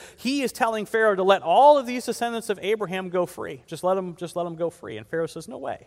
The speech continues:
no way. That's never, that's never gonna happen." And Moses says, "You know, you really ought to con-, reconsider that decision because all of a sudden, you know, nature just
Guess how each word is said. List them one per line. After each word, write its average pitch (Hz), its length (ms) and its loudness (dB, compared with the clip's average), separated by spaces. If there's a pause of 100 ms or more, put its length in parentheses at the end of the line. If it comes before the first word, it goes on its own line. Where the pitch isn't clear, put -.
(140)
no - 100 -12
way. 180 200 -8 (200)
That's - 240 -2
never, 143 560 -6 (480)
that's - 180 -8
never 196 220 -6
gonna 190 160 -6
happen." 151 380 -14 (1600)
And 139 120 -6
Moses 180 260 0
says, 156 220 -4
"You 160 80 -6
know, 156 60 -4
you 151 180 -6
really 170 260 -4
ought 147 160 -2
to 135 80 -16
con-, 135 160 -8 (120)
reconsider 151 640 -8
that 107 200 -4
decision 143 440 -10
because 135 260 -6
all 160 160 0
of 170 80 -4
a 160 80 -8
sudden, 151 420 -6 (180)
you 147 160 -2
know, - 0 -
nature 143 560 -4
just 135 300 -6